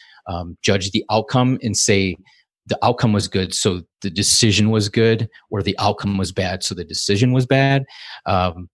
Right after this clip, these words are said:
but kudos to this guy. He made the decision. The ultimate hard thing to do was to say,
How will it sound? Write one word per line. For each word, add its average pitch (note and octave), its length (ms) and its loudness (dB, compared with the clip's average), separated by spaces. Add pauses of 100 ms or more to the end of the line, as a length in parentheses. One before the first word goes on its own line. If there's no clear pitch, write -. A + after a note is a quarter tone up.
(260)
but G2 380 0 (920)
kudos B2 360 2
to G2+ 60 -6
this G2+ 160 0
guy. G2 240 0
He F#2+ 160 -2
made G#2 220 2
the A#2 40 0
decision. F#2 460 -2
The F#2 180 -2
ultimate A2+ 420 0
hard G2+ 400 0
thing F#2 440 0
to F#2+ 100 0
do F#2 240 -2
was F2 240 -2
to - 120 -2
say, F2 340 0